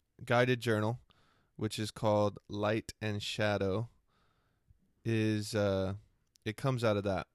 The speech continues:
So the guided journal is, is designed more as a, uh, a tool for personal reflection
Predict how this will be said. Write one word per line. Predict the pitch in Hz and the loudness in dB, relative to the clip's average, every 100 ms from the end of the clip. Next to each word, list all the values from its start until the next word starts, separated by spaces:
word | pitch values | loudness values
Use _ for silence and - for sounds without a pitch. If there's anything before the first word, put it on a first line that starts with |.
| - | -16
So | - 117 104 104 - _ _ _ _ _ - | -4 2 2 0 -8 _ _ _ _ _ -18
the | 101 104 | -10 0
guided | 120 131 131 | 4 4 4
journal | 123 120 113 113 | 2 2 2 2
is, | 104 110 107 - - - | 2 0 -2 -8 -10 -6
is | 104 104 110 160 | -6 -8 -14 -10
designed | 123 110 110 107 104 | -6 -2 0 0 -2
more | 101 101 101 95 _ | -2 0 -2 -6 _
as | 98 98 98 | -4 -2 -4
a, | 95 98 | -2 -2
uh, | 95 90 101 _ _ _ _ _ _ _ | -4 -6 -10 _ _ _ _ _ _ _
a | 110 | -6
tool | - 160 151 143 | -2 4 4 4
for | - 117 113 - | 2 0 0 -2
personal | 139 123 - 117 113 107 - | 0 0 -2 -2 0 -2 -2
reflection | 107 - 120 113 - - 101 107 | -4 -4 -4 -4 -4 -6 -6 -6